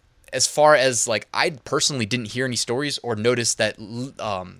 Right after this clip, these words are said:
sometimes, you know, we would go to our product detail pages, like, actually clicking our products, going to the front end, um, from the Merch by Amazon backend to seeing what the customer sees.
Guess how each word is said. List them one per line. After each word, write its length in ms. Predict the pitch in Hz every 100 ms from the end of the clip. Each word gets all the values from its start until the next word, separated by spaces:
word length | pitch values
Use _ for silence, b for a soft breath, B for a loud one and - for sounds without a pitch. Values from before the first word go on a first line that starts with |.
| -
sometimes, 440 | - 165 175 147 147
you 80 |
know, 80 | 123
we 100 | 127
would 140 | 147 135
go 120 | 143
to 200 | - 143
our 100 | 110
product 320 | 131 131 107
detail 280 | 127 120 98
pages, 400 | 101 92 98 107
like, 120 | 101
actually 280 | 110 - 107
clicking 260 | 127 123
our 80 | 104
products, 320 | 117 110 104
going 240 | - 120 117
to 80 | 120
the 80 | 107
front 240 | 120 110
end, 260 | 117 107 - b b b b -
um, 220 | 107 104
from 260 | - 131
the 80 | 123
Merch 240 | 110 110 -
by 120 | 110
Amazon 280 | 110 101 95
backend 420 | 107 107 98 95
to 100 | 117
seeing 280 | - 135 117
what 120 | 107
the 80 | 107
customer 400 | - - 117 104
sees. 320 | 107 101